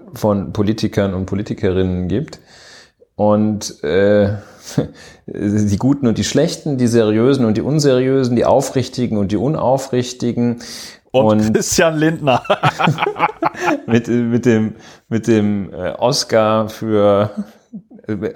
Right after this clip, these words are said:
Speaker 1: so außer der, außerhalb des, außerhalb des Wettbewerbs. Also
Speaker 2: Für Kuhkrammer.
Speaker 1: Christian Lindner zeigt also keinen Wettbewerbsfilm.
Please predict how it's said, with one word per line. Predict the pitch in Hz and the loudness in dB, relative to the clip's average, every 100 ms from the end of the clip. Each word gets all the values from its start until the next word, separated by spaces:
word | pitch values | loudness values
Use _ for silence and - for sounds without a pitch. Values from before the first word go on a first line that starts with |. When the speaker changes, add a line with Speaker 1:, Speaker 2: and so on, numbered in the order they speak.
| - | -10
Speaker 1:
so | 104 117 | -4 0
außer | 117 156 147 | 2 2 2
der, | 120 123 | 2 2
außerhalb | 117 160 156 123 | 2 2 2 2
des, | 123 113 | 0 -4
außerhalb | - 135 165 143 123 | -2 -2 2 2 0
des | 104 | -2
Wettbewerbs. | 113 - 104 82 78 85 - - | -2 -2 -6 -4 -4 -4 -4 -6
Also | 73 92 101 | -6 -6 -6
Speaker 2:
Für | - 156 | -2 0
Kuhkrammer. | 151 180 175 | 0 -2 0
Speaker 1:
Christian | 143 127 110 | 0 2 2
Lindner | 110 131 120 120 117 | 2 0 0 0 0
zeigt | - 120 123 | 0 -2 -2
also | 95 101 | -4 -4
keinen | - 117 113 | -2 -2 0
Wettbewerbsfilm. | 113 - 92 90 90 - 101 98 | -2 0 2 2 0 -2 0 0